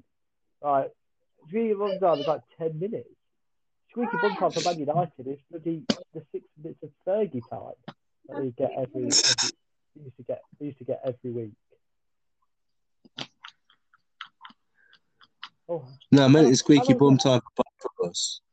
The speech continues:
Speaker 2: 'Cause this
Speaker 1: Yeah, yeah,
Speaker 2: basically
Speaker 1: you
Speaker 2: settled the third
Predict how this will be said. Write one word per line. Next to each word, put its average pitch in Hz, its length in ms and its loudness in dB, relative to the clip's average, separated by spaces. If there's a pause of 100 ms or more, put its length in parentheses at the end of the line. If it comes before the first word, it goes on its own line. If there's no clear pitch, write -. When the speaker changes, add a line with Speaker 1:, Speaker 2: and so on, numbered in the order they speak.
(3250)
Speaker 2:
'Cause 110 160 4
this 139 180 8
Speaker 1:
Yeah, 135 80 6
yeah, 131 80 8
Speaker 2:
basically 120 300 4
Speaker 1:
you 113 40 6
Speaker 2:
settled 113 420 2 (120)
the - 80 -8 (240)
third 123 320 2